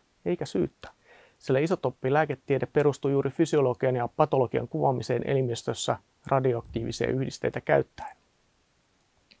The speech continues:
Nykyään luuston aineenvaihdunnan kuvantamiseen käytetään teknettim-leimattua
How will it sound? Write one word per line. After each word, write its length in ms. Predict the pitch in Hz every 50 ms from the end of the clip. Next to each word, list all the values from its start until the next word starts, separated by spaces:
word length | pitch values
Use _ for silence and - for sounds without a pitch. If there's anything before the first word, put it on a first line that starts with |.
| _ _ _ _ _ _ _ _ _ _ _ _ _ _ _ _ _ _ _ _ _ _ _ _ _ -
Nykyään 360 | 220 233 240 - 208 170 151
luuston 320 | 165 180 175 - - 151 147
aineenvaihdunnan 680 | 160 170 170 165 143 127 123 131 131 123 127 123 127 127
kuvantamiseen 640 | - 165 170 165 147 131 131 131 131 - 131 117 117
käytetään 560 | - 123 120 123 - - - - 120 117 117
teknettim-leimattua 1200 | - 160 156 - - 123 - - - 127 120 120 123 123 120 120 117 120 - _ - 131 123 120